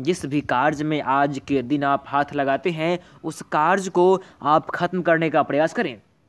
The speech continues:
किसी भी काम को आप अधूरा ना छोड़ें, क्योंकि अधूरा कार्य आपके लिए बेहतर नहीं रहेगा और इसके वजह से फिर आपका कार्य बिगड़ सकता है। इसके बाद आता है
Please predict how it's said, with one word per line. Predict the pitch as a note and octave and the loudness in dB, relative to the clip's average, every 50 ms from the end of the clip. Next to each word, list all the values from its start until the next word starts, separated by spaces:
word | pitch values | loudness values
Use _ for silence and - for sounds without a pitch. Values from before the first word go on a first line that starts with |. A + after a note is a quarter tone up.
| _ - | _ -10
किसी | F3 - A#3+ B3 | -6 -2 -2 -2
भी | G#3 A3 | -2 -2
काम | - D#3+ E3 G3+ A3 | -2 0 0 0 0
को | F#3 - D3+ D#3+ D#3+ D#3+ - - - - | 0 2 2 2 2 0 -6 -14 -12 -4
आप | - C3+ C#3 C#3+ - D3+ | -2 0 0 0 0 -2
अधूरा | C#3+ C3 C#3 D3+ D#3 D#3+ | -2 0 0 2 2 4
ना | D#3 E3+ F#3+ | 4 2 0
छोड़ें, | F#3 - F#3+ F3+ F3+ F#3+ G#3 G3 - - - - _ - | 0 0 0 0 0 0 0 -2 -6 -12 -20 -20 _ -6
क्योंकि | - F#3 F3+ E3+ F#3 | -4 -4 -2 -2 -2
अधूरा | D3+ D3 C3+ C#3+ D#3 E3+ F3 F3+ F3+ | -2 -2 -2 -4 -2 -2 0 0 -2
कार्य | F3 - D3+ C#3 D3+ F3 F3 D#3 D3+ | -2 -2 0 0 2 2 2 2 2
आपके | C#3+ C#3 - D3+ D#3 | 2 2 2 2 2
लिए | D3+ D3+ C#3+ | 4 4 2
बेहतर | C3 C#3 C3+ C#3 - - D3 C#3+ | 2 0 -4 -2 0 0 0 2
नहीं | C3+ C3+ C#3 F3 F#3 | 0 0 -2 0 0
रहेगा | F3+ G3+ F#3+ D3 C3+ C3+ D3 D3+ C#3+ - - - - | 0 0 0 2 4 4 4 4 2 -2 -8 -10 -4
और | C#3+ D3 D3 C#3+ D3 | -2 0 0 2 0
इसके | C#3+ - - - D#3+ D#3 | -2 -4 -2 0 2 2
वजह | D3 C3 A#2+ A#2+ B2+ B2+ B2+ C3+ C#3 G3 A3 G#3+ | 2 0 -2 -2 0 0 0 0 0 0 0 0
से | F3 - E3+ F3 F#3 F3+ F3 - - _ _ - | 0 2 4 4 4 4 2 -2 -12 _ _ -14
फिर | - - G#3 B3 G3 | -6 -2 0 0 2
आपका | - C#3+ - - - - D#3 C#3 | 2 2 0 0 0 0 0 0
कार्य | C3+ - - C#3+ D3+ F3+ G#3 G3 A#3 B3+ - - _ _ - | 0 0 0 2 2 2 2 0 0 -2 -2 -4 _ _ -8
बिगड़ | B2 C3 C3+ C3 C#3+ C3+ | -6 -4 0 0 0 0
सकता | B2+ - C3+ - - A#3 A#3 | -2 -4 -10 -6 -2 -2 -2
है। | F#3+ C#3+ A2+ - _ _ _ _ _ _ _ _ _ _ _ _ _ _ _ _ _ - | -2 -4 -8 -12 _ _ _ _ _ _ _ _ _ _ _ _ _ _ _ _ _ -14
इसके | C3 - - - E3 | -12 -6 -2 0 0
बाद | D3 C3+ B2+ C#3+ D#3 D3+ | 2 2 2 2 4 4
आता | D#3+ D3+ D3+ - F3 | 2 2 2 2 0
है | E3 E3+ E3+ F3+ F#3 F#3 | 2 2 2 2 2 2